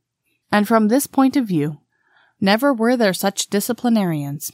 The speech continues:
as the parents who labor on the lines we would indicate. Every habit of courtesy, consideration, order, neatness, punctuality, truthfulness, is itself a schoolmaster, and orders life with the most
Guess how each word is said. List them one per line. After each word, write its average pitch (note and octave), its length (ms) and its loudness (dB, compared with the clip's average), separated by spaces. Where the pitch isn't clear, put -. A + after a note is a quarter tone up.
as F#3 160 -2
the G#3 100 0
parents B3 400 0
who C4 100 -2
labor F3+ 380 -2
on F3 140 -2
the F3+ 100 0
lines F3+ 420 -2
we F3 100 0
would E3+ 180 -4
indicate. F3 640 -6
Every A3 320 2
habit G#3 300 0
of A3+ 140 -4
courtesy, F3+ 600 -4
consideration, G3 840 -2
order, F3 460 -2
neatness, G3 680 -2
punctuality, F3+ 840 -2
truthfulness, F3 800 -2
is G#3 160 0
itself A3 540 -2
a E3+ 40 -4
schoolmaster, F3 720 -4
and A3+ 180 0
orders B3 440 0
life E3+ 300 -2
with F#3+ 100 -4
the - 80 -6
most G#3 320 0